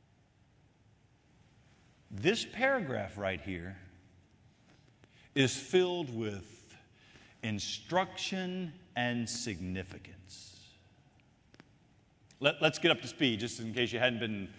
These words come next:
following along. Let's get up to speed here in Joshua chapter five. Here's what God has done. God has brought his people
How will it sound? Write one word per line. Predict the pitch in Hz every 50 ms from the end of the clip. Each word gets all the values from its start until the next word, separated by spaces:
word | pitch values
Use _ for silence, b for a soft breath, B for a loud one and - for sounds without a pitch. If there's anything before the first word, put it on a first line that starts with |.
| B B B B B
following | - - 123 120 123 120 110 107
along. | 110 107 107 98 82 78 - 147
Let's | - -
get | - 151 156
up | 160 147
to | 143
speed | 127 - - 165 160 151
here | 135 147 139
in | 117 107
Joshua | 101 123 135 135 131 - 139 123
chapter | - 131 123 110 - 117
five. | 95 117 98 85 78 - B B B B B B B
Here's | - 180 185 165
what | 180 135
God | 117 143 147 156 156 156
has | 156 131
done. | 113 127 117 104 95 95
God | 117 127 151 165 160
has | 151 156 143 139 131 113 101
brought | 90 127 135 147 156 156 151 -
his | 113 120 110 107
people | - - 180 190 185 185 190 185 185 185 180 180